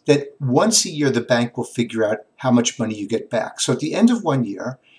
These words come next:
they're going to say, "Oh, you get back one point oh four times your one dollar," or you get back a dollar and four cents.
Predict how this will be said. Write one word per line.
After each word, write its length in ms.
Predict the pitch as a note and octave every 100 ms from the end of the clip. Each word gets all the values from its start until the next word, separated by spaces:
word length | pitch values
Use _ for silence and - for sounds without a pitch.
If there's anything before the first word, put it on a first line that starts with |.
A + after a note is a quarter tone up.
| _
they're 100 | B2+
going 200 | B2 C3+
to 80 | C#3
say, 360 | C3 - A#2 B2
"Oh, 300 | F3+ A2+ - _ _
you 120 | C3+ A#2+
get 220 | C#3+ -
back 260 | B2 -
one 260 | A2 D#3+ G3+
point 320 | - D#3 C3+
oh 180 | - C#3+
four 580 | - - G2+ - B2+ C3 _ _ _ _ _ _ _ _ _ _
times 880 | - G3 F#3 - C3 C3+ C3 - - _
your 160 | C#3+ B2+
one 220 | B2 A#2
dollar," 420 | G#2 F2 - - _ _ _
or 80 | B2
you 80 | B2
get 120 | A#2
back 160 | B2
a 80 | A#2
dollar 300 | B2 A2 G#2+
and 100 | G#2
four 220 | - A#2
cents. 640 | G#2+ A#2+ C3 - - -